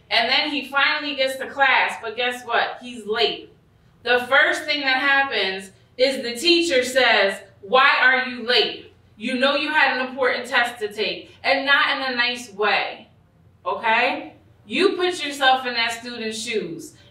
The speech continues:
and you think about how that makes you feel that particular morning.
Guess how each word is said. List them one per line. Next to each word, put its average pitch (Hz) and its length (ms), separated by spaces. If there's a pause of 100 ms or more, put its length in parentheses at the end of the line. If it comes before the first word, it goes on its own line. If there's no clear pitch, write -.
and 214 240
you 330 200
think 302 200
about 247 280
how 240 340
that 226 200
makes 226 280
you 233 80
feel 233 640 (480)
that 226 320
particular 220 560
morning. 170 380